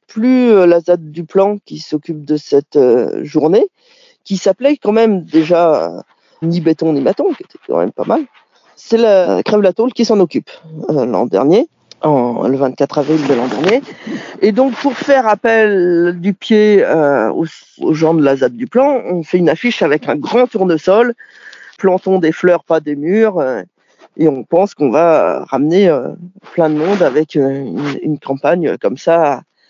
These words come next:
assez, euh, branchée sur le, sur la nature, l'environnement, la protection des terres agricoles.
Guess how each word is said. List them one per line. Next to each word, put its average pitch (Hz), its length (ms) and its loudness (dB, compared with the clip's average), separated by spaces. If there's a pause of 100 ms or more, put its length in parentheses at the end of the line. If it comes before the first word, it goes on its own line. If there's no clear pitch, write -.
(480)
assez, 170 520 2
euh, 87 600 0
branchée - 460 -2
sur 160 240 -2
le, 127 600 0 (580)
sur - 240 -6
la 151 120 2
nature, 160 420 0
l'environnement, 139 640 -2
la 143 100 -2
protection 123 440 -6
des 123 120 -2
terres 123 160 -6
agricoles. 117 480 -8